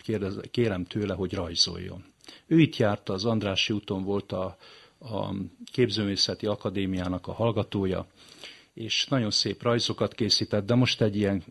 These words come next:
kis olajfestménnyel is megajándékozott, pedig nagyon remeg is a keze, és mutatom, hogy ez egy próféta arc.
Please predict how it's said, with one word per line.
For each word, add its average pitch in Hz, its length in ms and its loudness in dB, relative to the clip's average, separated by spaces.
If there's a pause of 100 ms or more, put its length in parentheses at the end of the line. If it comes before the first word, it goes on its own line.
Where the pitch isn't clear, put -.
(140)
kis - 240 -4
olajfestménnyel 90 880 -2
is - 220 -2
megajándékozott, 92 920 -6
pedig 110 180 0
nagyon 107 280 4
remeg 104 300 0
is - 200 2
a - 80 -8
keze, 110 400 0 (920)
és - 400 2 (680)
mutatom, 120 600 8
hogy 107 260 4 (220)
ez - 180 2
egy - 360 2
próféta 101 720 2
arc. - 400 4